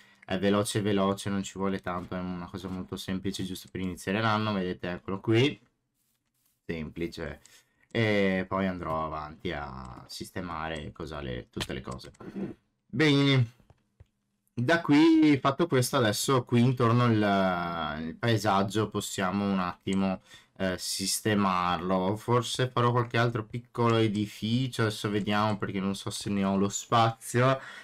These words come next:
Stavo pensando tipo alla casetta anche del suicidio, alla cabina del suicidio, e a qualcosa sempre di caratteristico e a tema Futurama,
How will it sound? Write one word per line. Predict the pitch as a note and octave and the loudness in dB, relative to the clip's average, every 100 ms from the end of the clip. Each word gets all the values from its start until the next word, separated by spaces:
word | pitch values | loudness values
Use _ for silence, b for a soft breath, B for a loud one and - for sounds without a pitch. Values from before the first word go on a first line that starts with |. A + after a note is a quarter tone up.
| B | B
Stavo | - B2+ | 0 2
pensando | A#2 B2+ A#2+ | 4 4 2
tipo | A#2 A#2+ | 0 2
alla | A2+ A2+ | 2 0
casetta | - A#2 G#2+ A2 - A2+ | 2 2 2 -2 2 2
anche | A2 A2+ | 2 0
del | G#2 G2+ | 0 0
suicidio, | - A2 G2 - G2+ G#2 G#2 G2+ | 0 0 -2 -4 -2 0 2 2
alla | G2 | 2
cabina | G2+ G#2 A2+ | 2 2 2
del | G#2 | 2
suicidio, | G2+ A2+ G#2 - G#2 G#2 G#2 G2 G#2 G#2 G2 G2 F#2 F#2 F2+ - | 0 0 -2 -2 0 2 2 4 4 4 4 4 2 -2 -6 -4
e | E2 F#2 F#2+ - | -2 0 -2 -4
a | - F#2+ - | -4 -4 -4
qualcosa | - G2 - G#2+ G2+ G#2+ G2 | -4 -4 -2 -2 2 2 2
sempre | - B2+ D3 C#3+ | 0 -2 0 0
di | A#2 | 2
caratteristico | A2 G#2 A2 A2+ - A#2 G#2 | 0 0 0 0 -2 -2 0
e | |
a | F#2+ | 0
tema | - G2 G2 F#2+ | 0 0 2 0
Futurama, | F#2 F#2+ G#2+ G#2 G2+ G#2+ B2+ | -2 -6 -2 2 2 4 2